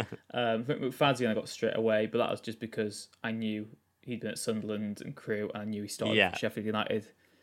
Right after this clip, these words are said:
Speaker 1: because I spoke to Sheffield United's youth manager a few weeks ago about McFadzean
Speaker 2: Right.
Speaker 1: being there, you know, in the youth ranks. Seeing the Rushden Diamonds, uh, logo back on a graphic, you know, brought back memories.
Speaker 2: I
Speaker 1: Um,
Speaker 2: know.
Speaker 1: so yeah,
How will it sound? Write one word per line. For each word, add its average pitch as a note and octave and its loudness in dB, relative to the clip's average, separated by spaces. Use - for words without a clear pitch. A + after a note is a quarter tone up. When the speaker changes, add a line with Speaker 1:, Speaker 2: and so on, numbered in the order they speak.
Speaker 1:
because - -6
I A2 4
spoke - -2
to A#2 -4
Sheffield - 0
United's G#2 -4
youth A2 0
manager G#2 0
a G2+ -4
few G#2+ -2
weeks G#2+ -2
ago G2+ -2
about G#2 -2
McFadzean A#2+ 0
Speaker 2:
Right. F#2+ 2
Speaker 1:
being G#2+ 2
there, G#2 -2
you A#2+ -8
know, A2 -4
in A2+ -4
the A2 0
youth G#2+ -4
ranks. A2 -4
Seeing F3+ 6
the C#3+ 6
Rushden B2 6
Diamonds, A2 4
uh, G#2+ 2
logo A2+ 4
back A2 0
on G#2+ 0
a G#2+ -2
graphic, A#2 0
you A2+ -2
know, G#2 -2
brought A2 0
back A#2 0
memories. A2+ 0
Speaker 2:
I A2+ -2
Speaker 1:
Um, A2 2
Speaker 2:
know. C#3 2
Speaker 1:
so - -2
yeah, G#2+ 4